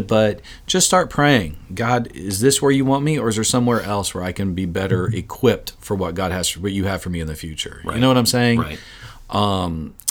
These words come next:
Speaker 1: and so it doesn't, God may never provide that. Maybe, again, what you said earlier, Dan, God's got us where we are for a reason, to learn and grow.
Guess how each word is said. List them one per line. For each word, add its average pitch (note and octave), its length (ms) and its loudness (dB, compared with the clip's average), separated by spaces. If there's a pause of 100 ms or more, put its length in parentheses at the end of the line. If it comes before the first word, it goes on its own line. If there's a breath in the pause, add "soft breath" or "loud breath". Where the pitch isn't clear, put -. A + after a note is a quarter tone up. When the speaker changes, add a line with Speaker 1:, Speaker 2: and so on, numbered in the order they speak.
Speaker 1:
and A2+ 280 6
so A#2+ 140 4
it A2+ 40 4
doesn't, B2 300 4
God A#2 200 6
may C3 240 6
never B2 380 6
provide A#2+ 360 4
that. F2+ 120 -2
Maybe, A#2+ 400 2
again, G#2+ 340 2
what G2 100 0
you A2+ 120 2
said A2 160 0
earlier, A#2 240 4
Dan, G2 200 -2
God's B2+ 260 6
got A#2 160 6
us - 120 4
where A2 140 6
we G2 120 2
are G#2 120 2
for F2 140 -4
a - 20 -2
reason, G2+ 360 4
to F2 60 0
learn F2+ 200 0
and D#2 100 -4
grow. F2+ 420 2